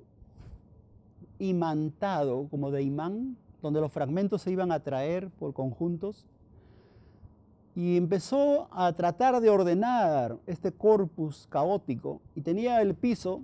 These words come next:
de su casa lleno de los fragmentos, y él estaba desesperado, era un tipo muy alto, ¿no? Caminando entre los papeles,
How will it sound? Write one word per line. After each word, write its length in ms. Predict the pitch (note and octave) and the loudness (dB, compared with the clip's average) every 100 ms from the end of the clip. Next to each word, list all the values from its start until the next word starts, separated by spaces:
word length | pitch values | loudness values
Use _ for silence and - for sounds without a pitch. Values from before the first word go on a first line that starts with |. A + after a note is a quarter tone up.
| - | -10
de 80 | |
su 140 | C#3+ D3+ | -8 -4
casa 300 | F#3+ F3+ F#3 | -4 -4 -4
lleno 640 | D#3+ G3+ A3+ A3 G3+ F3+ | -2 -2 0 0 0 2
de 100 | D#3+ | 2
los 160 | C#3+ B2 | 0 -2
fragmentos, 680 | - C3+ D3+ F3 F#3 G3+ - _ _ _ _ _ - - _ - | -4 -2 0 -2 -4 -10 -14 _ _ _ _ _ -20 -20 _ -4
y 60 | |
él 60 | D#3 | -2
estaba 340 | D#3 F#3+ F#3 | 0 2 4
desesperado, 840 | E3+ D3 C3 - D3 E3+ E3+ C#3 C#3+ | 4 0 -8 -4 0 2 2 0 -4
era 100 | D#3+ | -4
un 120 | E3+ | -4
tipo 180 | E3+ F3+ | -4 -4
muy 160 | E3+ | 0
alto, 460 | D#3 D#3 E3 C#3 B2+ | 0 0 0 -2 -6
¿no? 180 | F3+ F#3+ | -8 -6
Caminando 560 | C3+ B2+ D3 E3+ F3+ | -4 -4 -2 -2 -2
entre 160 | D#3+ D3 | -2 -2
los 140 | C#3+ | -4
papeles, 480 | - A#2+ E3 E3 C#3+ | -4 -6 -2 -2 -4